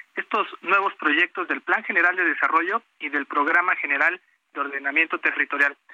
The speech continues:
Lo hizo junto con un oficio que llegó el ocho de junio a la oficina del presidente de la mesa directiva del Congreso, Fausto Zamorano. A decir de Sheinbaum, ambos documentos fueron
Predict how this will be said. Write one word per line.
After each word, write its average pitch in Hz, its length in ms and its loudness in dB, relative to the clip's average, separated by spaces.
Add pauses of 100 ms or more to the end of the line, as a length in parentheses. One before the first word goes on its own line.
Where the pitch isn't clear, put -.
(180)
Lo 151 120 0
hizo 214 460 2
junto 151 380 -4
con 156 120 0
un 202 120 2
oficio 196 400 0
que 170 100 0
llegó 151 220 2
el 170 80 4
ocho 180 200 0
de 151 120 0
junio 170 300 2
a - 20 4
la 156 80 2
oficina 175 400 0
del 147 160 0
presidente 165 580 0
de 156 80 4
la 143 120 -2
mesa 160 240 0
directiva 160 540 2 (360)
del 143 180 -2
Congreso, 151 460 -2
Fausto 165 360 0
Zamorano. 143 460 0 (380)
A 156 80 -4
decir 202 240 0
de 254 100 -2
Sheinbaum, 196 500 2 (100)
ambos 208 260 0
documentos 170 560 -2
fueron 180 280 2